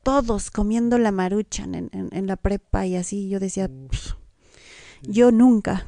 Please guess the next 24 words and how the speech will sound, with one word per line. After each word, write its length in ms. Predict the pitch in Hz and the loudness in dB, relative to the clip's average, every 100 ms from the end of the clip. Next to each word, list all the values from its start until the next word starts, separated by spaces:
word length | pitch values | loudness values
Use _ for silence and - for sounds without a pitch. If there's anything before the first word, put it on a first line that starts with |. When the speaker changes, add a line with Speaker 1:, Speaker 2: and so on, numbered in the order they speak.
| - - | -8 0
Speaker 1:
nunca 340 | 233 233 226 | 0 2 0
comí 300 | 214 202 196 | 0 0 0
una 160 | 190 190 | -2 -2
de 80 | |
esas 200 | 185 185 | -4 -8
cosas, 380 | - - - - | -12 -16 -16 -8
nunca". 540 | 208 220 196 180 - - - - - | 0 0 0 -4 -10 -10 -20 -10 -4
Y 120 | 196 | 0
créanme, 540 | 233 254 294 311 349 466 _ _ | 4 6 8 8 6 2 _ _
créanme 600 | - 285 320 330 330 349 427 _ _ | 2 6 8 8 8 6 2 _ _
que 400 | - 220 185 - - - _ - | -4 -2 -2 -6 -16 -20 _ -10
sí, 220 | - 277 | 0 0
qué 140 | - 214 | 0 -4
suerte, 380 | 240 247 277 302 | -2 0 0 0
pero 180 | 208 185 90 175 | 2 2 0 -2
además 440 | 170 185 190 214 214 | 0 0 0 -6 -10
Speaker 2:
Consciente, 420 | - 139 143 147 135 _ - | -12 -18 -18 -20 -20 _ -20
qué 60 | |
consciente. 560 | - 143 - 139 139 - | -20 -20 -18 -18 -8 -4
Speaker 1:
Sí, 320 | - 240 254 | 0 0 0
sí, 160 | 269 254 | -2 -2
sí, 260 | 269 262 | 0 0
exacto. 420 | 233 - 269 196 - - - - - | 0 2 0 0 -6 -12 -20 -4 4
Pero 320 | 233 226 | 8 10